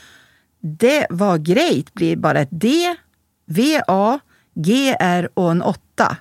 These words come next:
Grejt. Språket utarmas och förfulas, ryter språkvårdare.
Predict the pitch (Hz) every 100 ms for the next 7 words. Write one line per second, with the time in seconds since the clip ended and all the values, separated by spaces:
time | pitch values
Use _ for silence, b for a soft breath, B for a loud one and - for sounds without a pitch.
0 | _ _ _ _ _ _ _ - 156 156
1 | 190 185 175 156 _ _ _ _ _ 196
2 | 170 - - _ - - - _ _ _
3 | _ _ _ _ B B B B B B
4 | B B B B - - - 330 330 311
5 | - 277 - 254 208 175 202 220 214 196
6 | 190 165 196 175 - - 247 220 208 196
7 | 185 - 170 180 170 - 165 - - 196
8 | 165 - 185 202 180 135 151 202